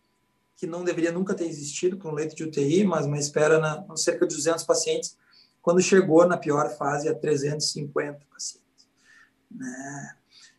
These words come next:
E realmente, pastor Paulo Pereira, são escolhas muito difíceis que a gente tem que fazer a cada plantão.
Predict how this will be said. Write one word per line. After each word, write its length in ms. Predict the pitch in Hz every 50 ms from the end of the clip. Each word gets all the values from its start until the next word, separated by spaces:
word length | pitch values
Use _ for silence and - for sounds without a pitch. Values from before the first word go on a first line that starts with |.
| _ _ _ _ -
E 60 | 196
realmente, 460 | 165 208 214 220 226 226 226 - -
pastor 480 | - 170 160 160 160 160 160 156 147 143
Paulo 220 | - 156 151 151 151
Pereira, 200 | 156 151 151 151
são 160 | - - -
escolhas 340 | - - - - 170 170 165
muito 160 | 160 170 175
difíceis 280 | - - - 180 180 -
que 60 | -
a 40 | 165
gente 80 | 147 -
tem 120 | 165 151
que 60 | -
fazer 220 | - 156 143 156 160
a 40 |
cada 220 | 156 156 156 156 156
plantão. 720 | 156 156 147 143 143 156 165 180 196 208 208 214 -